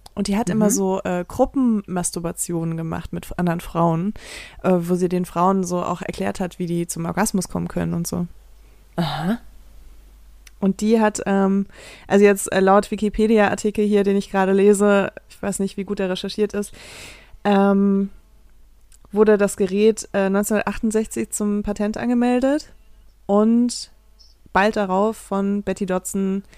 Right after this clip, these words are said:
Speaker 1: ähm, als Masturbationshilfe für Frauen
Speaker 2: Aha.
Speaker 1: entdeckt.
Speaker 2: Aha.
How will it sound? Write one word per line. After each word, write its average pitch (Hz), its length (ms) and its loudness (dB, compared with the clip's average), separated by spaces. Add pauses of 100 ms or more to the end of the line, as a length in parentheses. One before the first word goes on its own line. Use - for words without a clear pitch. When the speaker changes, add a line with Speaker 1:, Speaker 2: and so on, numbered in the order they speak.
(480)
Speaker 1:
ähm, 180 640 0
als 185 240 -2
Masturbationshilfe 190 880 -2
für 185 140 -8
Frauen 175 240 -2
Speaker 2:
Aha. 180 460 2 (320)
Speaker 1:
entdeckt. 170 500 -2
Speaker 2:
Aha. 165 200 -2